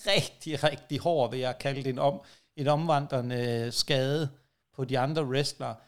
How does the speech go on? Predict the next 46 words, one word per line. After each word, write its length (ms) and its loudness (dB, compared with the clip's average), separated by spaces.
Det 80 -2
er 40 -2
som 220 2
om, 180 4
at 120 -2
der 80 0
er 40 0
nogen, 260 -2
der 60 0
har 120 -4
snakket 520 -2
med 120 -2
ham, 180 -2
og 100 0
han 160 -2
egentlig 260 -2
er 40 -4
begyndt 480 -6
sådan 340 -4
at 320 -4
være 180 2
rimelig 320 -4
fornuftig 580 -4
i 40 -6
de 160 -6
moves, 380 -6
han 160 -6
laver, 240 -2
som 200 -6
ikke 140 -10
bliver 140 -8
fuldstændig, 1080 -8
øh, 160 -4
øh, 100 -6
sindssyge. 640 -2
Så, 280 -2
så 300 0
jo, 300 2
det 100 -6
kan 140 -4
blive 140 -8
en 140 -4
rigtig 280 -2
god 200 0
kamp, 300 -6
for 220 -12